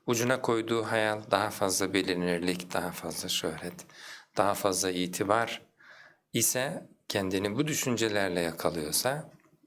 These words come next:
tam da bu hadisin radarına takılıyor demektir. Tabii bundan Allah Azze ve Celle başta bizleri muhafaza etsin.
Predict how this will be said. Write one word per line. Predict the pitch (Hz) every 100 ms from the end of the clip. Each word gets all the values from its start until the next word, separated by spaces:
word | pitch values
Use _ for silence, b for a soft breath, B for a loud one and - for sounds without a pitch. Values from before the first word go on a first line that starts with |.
| _ -
tam | 104 92
da | 92
bu | 107 98
hadisin | 90 90 80 - 123 - B B B B B 113
radarına | 101 95 90 90 120
takılıyor | 113 - 123 123 127
demektir. | 107 90 90 - - - - _ -
Tabii | 101 95 95
bundan | 98 95 101 101 - B B B B B -
Allah | 95 101 95
Azze | 92 92
ve | 90
Celle | 87 92 90 90
başta | 90 - 92
bizleri | 95 90 98 101
muhafaza | 92 85 - 85 85
etsin. | 78 - - -